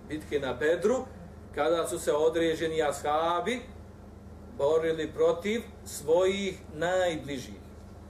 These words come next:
Neki očeva, neki sinova, neki rodbine i tako dalje. Zbog čega? Zbog međe, zbog koga što oni jedu krmetinu,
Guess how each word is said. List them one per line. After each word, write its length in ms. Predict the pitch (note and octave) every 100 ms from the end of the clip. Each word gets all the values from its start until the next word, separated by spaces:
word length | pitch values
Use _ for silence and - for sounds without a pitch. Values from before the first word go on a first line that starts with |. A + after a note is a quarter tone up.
| - B2
Neki 380 | D3 D3+ C3 A#2+
očeva, 500 | D#3 E3 D#3+ D3+ C3
neki 320 | C3 C3+ A#2
sinova, 520 | - D3+ D#3+ D3+ C#3+
neki 360 | C3+ C#3 C3 B2
rodbine 380 | D3+ D#3 D3
i 80 | B2+
tako 220 | A2 G#2
dalje. 180 | G2+ F#2+ - - - -
Zbog 240 | C#3+ F#3 -
čega? 340 | G#3+ G3 - - - - - - - - - - - -
Zbog 240 | - C#3 C3+
međe, 420 | C#3 C#3 D#3+ C#3+ - - - - - - - - - -
zbog 160 | - C3
koga 200 | D3+ C#3+
što 100 | C#3+
oni 100 | D3+
jedu 160 | D3 C#3+
krmetinu, 460 | C#3 C#3+ C#3+ D#3+